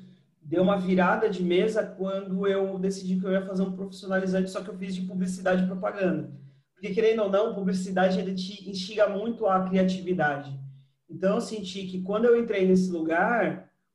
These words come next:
porra, abriu um mundo, assim, pra mim. Professores que falavam, assim,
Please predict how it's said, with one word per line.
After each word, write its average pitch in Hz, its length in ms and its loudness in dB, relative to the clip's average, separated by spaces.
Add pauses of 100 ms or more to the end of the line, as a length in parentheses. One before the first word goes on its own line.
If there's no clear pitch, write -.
(100)
porra, 226 440 0
abriu 190 260 4
um 294 40 -2 (140)
mundo, 254 360 0
assim, 185 340 0
pra 160 180 -2
mim. 143 380 -2
Professores 196 560 -4
que 214 420 -12 (300)
falavam, 190 300 2
assim, 175 600 2